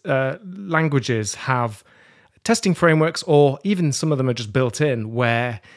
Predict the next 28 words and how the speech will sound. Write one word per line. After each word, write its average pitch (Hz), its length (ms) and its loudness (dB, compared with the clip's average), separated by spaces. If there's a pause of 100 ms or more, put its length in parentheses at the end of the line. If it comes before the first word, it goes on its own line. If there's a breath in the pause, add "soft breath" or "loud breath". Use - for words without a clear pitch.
(320 soft breath)
you 160 200 0
can 165 380 0 (140)
use 180 340 2
language 147 420 2
like 131 320 2
assert 151 560 0
equal, 120 520 -4
and 123 160 -4
you 117 80 -4
give 127 180 -2
it - 160 -10
two 120 160 0
things. 95 580 -10
And 120 160 0
if 127 120 0
it's, 139 200 -10
if 147 140 -6
those 170 220 4
two 208 180 2
things 165 320 2
aren't 135 260 2
equal, 151 440 -2 (200 soft breath)
that's 139 220 -4
considered 117 560 -4
then 113 140 -4
a 101 40 -8
failing 120 480 0
test. - 540 -12